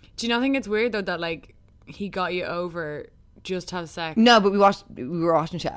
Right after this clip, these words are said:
Speaker 2: It was just, like, kinda hanging. Like, I mean, it's
Speaker 1: I'm
Speaker 2: real, we're real casual. We, like, but, like, that's how comfortable we are with each other. That he, he could be honest like that.
Speaker 1: Did you ever go out for a meal or anything?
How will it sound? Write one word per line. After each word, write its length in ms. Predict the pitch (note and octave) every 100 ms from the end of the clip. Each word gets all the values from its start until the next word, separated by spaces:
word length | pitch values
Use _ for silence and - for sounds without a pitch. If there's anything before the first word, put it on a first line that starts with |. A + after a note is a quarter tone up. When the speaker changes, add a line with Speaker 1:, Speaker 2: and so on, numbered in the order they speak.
| -
Speaker 2:
It 40 | -
was 80 | F#3
just, 160 | A#3
like, 160 | A#3+ F#3+
kinda 160 | F#3 D3+
hanging. 260 | D#3 D#3
Like, 140 | - D3
I 40 |
mean, 120 | C#3+
it's 80 | C3+ - - - - - - G#3+
Speaker 1:
I'm 60 | F#3
Speaker 2:
real, 100 | G3
we're 120 | F#3+
real 300 | F#3 G3+ E3
casual. 320 | B2 D3+ F3
We, 100 | C3+
like, 220 | - D#3+ - - -
but, 60 | -
like, 180 | F#3 - -
that's 240 | - E3+
how 100 | F#3+
comfortable 400 | E3 E3+ - B2 -
we 200 | - - -
are 120 | C#3
with 120 | C3
each 180 | C3 -
other. 160 | - B2+
That 180 | A#2+ -
he, 120 | G3
he 120 | D#3+
could 100 | D#3
be 80 | D3+
honest 320 | C#3 D3 -
like 140 | - -
that. 80 | A3
Speaker 1:
Did 100 | G#3
you 100 | A3
ever 180 | C#4+ F4
go 100 | F#4
out 300 | F#4 G#4 -
for 120 | D4+
a 40 |
meal 220 | C#4 D4
or 40 | C#4+
anything? 260 | A#3 F3